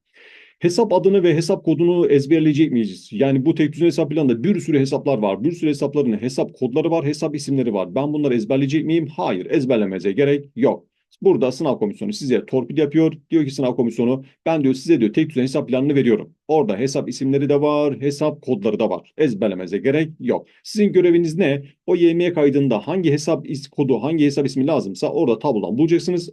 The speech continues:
Onu ne yapacaksınız? Yerine yazacaksınız. Yani hesap, e, planını ezberlemenize gerek yok. Aynı zamanda gelir tablosunun sırasını ben bilmek zorunda mıyım? İşte ya, e, burada satışlardan başlayıp en aşağı net kâra kadar olan kısmı bilmek zorunda mıyım? Hayır, bilmenize gerek yok. Boş gelir tablosu veriyorlar.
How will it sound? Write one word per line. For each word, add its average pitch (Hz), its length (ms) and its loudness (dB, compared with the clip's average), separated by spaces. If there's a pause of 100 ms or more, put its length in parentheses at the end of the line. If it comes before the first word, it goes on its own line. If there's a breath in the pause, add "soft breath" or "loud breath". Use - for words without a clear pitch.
(100)
Onu 156 160 0
ne 131 40 0
yapacaksınız? 98 420 -6
Yerine 139 380 2 (400)
yazacaksınız. 127 680 -2
Yani 107 300 -2 (200 soft breath)
hesap, 147 440 -6
e, 107 140 -4
planını 101 340 -4
ezberlemenize 90 500 -4
gerek 131 260 -2
yok. 101 180 0 (440 soft breath)
Aynı 208 240 4
zamanda 160 340 2
gelir 165 280 4
tablosunun 170 400 2
sırasını 151 640 0
ben 147 400 0
bilmek 143 260 2
zorunda 120 340 2
mıyım? 95 240 -4
İşte 135 200 0
ya, 117 240 2 (140)
e, 107 280 4
burada 131 240 0
satışlardan 113 680 -2
başlayıp 120 440 2
en 139 140 2
aşağı 117 380 0
net 147 200 0
kâra 135 180 2
kadar 107 220 0
olan 107 360 -2 (200)
kısmı 123 380 -2
bilmek 135 300 0
zorunda 104 220 0
mıyım? 147 260 0
Hayır, 135 320 -2
bilmenize 127 300 2
gerek 95 200 0
yok. 151 200 0
Boş 160 240 0
gelir 139 200 2
tablosu 104 320 -2
veriyorlar. 160 380 2